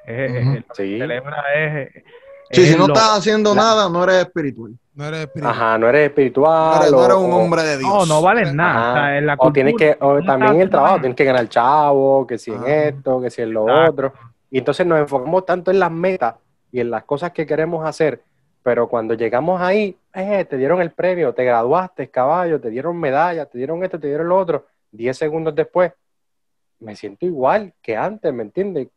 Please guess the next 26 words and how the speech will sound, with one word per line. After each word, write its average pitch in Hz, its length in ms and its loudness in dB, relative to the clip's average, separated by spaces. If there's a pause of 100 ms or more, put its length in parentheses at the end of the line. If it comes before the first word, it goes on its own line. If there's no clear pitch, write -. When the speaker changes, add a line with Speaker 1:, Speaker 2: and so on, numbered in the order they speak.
(200)
Speaker 3:
Como 120 240 -4
que, 110 220 -2 (100)
¿de 113 180 -12
qué 120 120 -6
vale 160 220 -2
que 180 80 -4
yo 175 100 -6
tenga 175 180 -8
este 170 140 -6
trofeo 170 360 -2
bien 165 160 -4
grandote 165 400 -2
ahí 160 320 -4 (460)
y 123 100 -12
que 123 140 -4
me 117 320 -2
llevé 120 480 0
un 156 380 0
magna 160 280 -4
cum 156 180 -6
laude 165 380 -2
o 139 140 -4
esto, 165 180 -8
aquello, 160 220 -6
lo 170 140 -4
otro? 170 320 -6